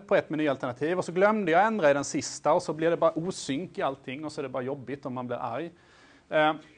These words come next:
och så, vi vill ju inte bli arga, så vi vill ha bättre sätt att göra saker och ting på.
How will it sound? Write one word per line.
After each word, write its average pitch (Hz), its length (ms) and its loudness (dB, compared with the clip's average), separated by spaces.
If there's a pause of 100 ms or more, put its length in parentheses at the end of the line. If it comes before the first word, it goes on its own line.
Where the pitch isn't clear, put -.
(200)
och 170 140 2
så, 185 240 6
vi 175 220 0
vill 185 140 4
ju 202 60 0
inte 202 180 -6
bli 151 100 0
arga, 160 440 4
så 170 140 -4
vi 170 140 -2
vill 170 140 -4
ha 165 140 0
bättre 156 280 -6
sätt 143 220 -6
att 135 120 -6
göra 147 220 0
saker 151 300 -4
och - 40 -12
ting 117 160 -10
på. 120 200 -12